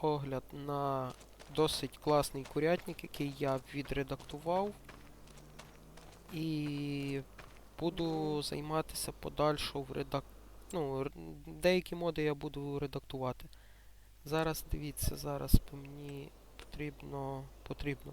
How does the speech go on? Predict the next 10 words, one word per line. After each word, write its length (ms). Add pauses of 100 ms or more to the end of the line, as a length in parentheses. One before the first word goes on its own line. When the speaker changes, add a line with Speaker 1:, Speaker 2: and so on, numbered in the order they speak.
Speaker 1:
першим 360
ділом 340
мені 160
потрібно 500
зайти 320
сюди. 280 (1040)
Будова, 500 (380)
вирівнювання. 840 (2250)
Так, 240
змінити... 1000